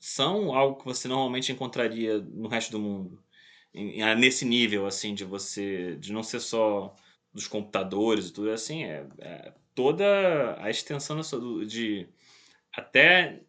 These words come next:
pro mundo de, da inovação, por exemplo, é algo muito complicado, porque todas as startups que começa, assim, a fazer sucesso na Coreia, automaticamente essas grandes empresas <laughs> vão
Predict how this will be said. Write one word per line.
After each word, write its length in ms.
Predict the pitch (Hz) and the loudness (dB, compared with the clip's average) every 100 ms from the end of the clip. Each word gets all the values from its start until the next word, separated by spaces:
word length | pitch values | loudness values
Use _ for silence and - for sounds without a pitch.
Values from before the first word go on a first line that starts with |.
| _ - | _ -4
pro 120 | 131 | 0
mundo 220 | 143 147 | 0 0
de, 240 | 127 - | -4 -10
da 180 | 95 110 | -6 -2
inovação, 540 | 117 117 107 - 143 180 | 2 4 2 2 0 2
por 160 | 135 | 0
exemplo, 240 | 110 143 151 | 0 2 2
é 40 | |
algo 160 | 165 160 | 2 0
muito 180 | 180 | -4
complicado, 680 | - 175 - 175 165 165 107 | -4 -4 2 6 8 6 4
porque 360 | - - - 110 | -4 -12 -8 -6
todas 300 | - 156 170 | 0 0 6
as 140 | 175 156 | 6 6
startups 460 | 151 143 143 131 | 2 -4 -6 -6
que 320 | - - 113 - - - - - - | -8 -8 -8 -8 -16 -20 -20 -20 -10
começa, 680 | - 113 107 135 151 - 110 | -2 6 8 8 6 0 -4
assim, 200 | 101 - | -4 -4
a 40 | 113 | -2
fazer 180 | 107 | -4
sucesso 420 | 110 107 - 110 107 | -4 -4 -2 -2 -4
na 80 | |
Coreia, 360 | 104 104 117 147 | -4 -2 -2 0
automaticamente 720 | 180 220 196 185 - 123 175 | 0 0 0 0 0 -4 -4
essas 120 | - | -4
grandes 240 | 135 147 147 | 0 0 0
empresas 320 | 143 139 160 | -2 4 4
<laughs> 60 | 147 | 4
vão 240 | 147 151 | 0 0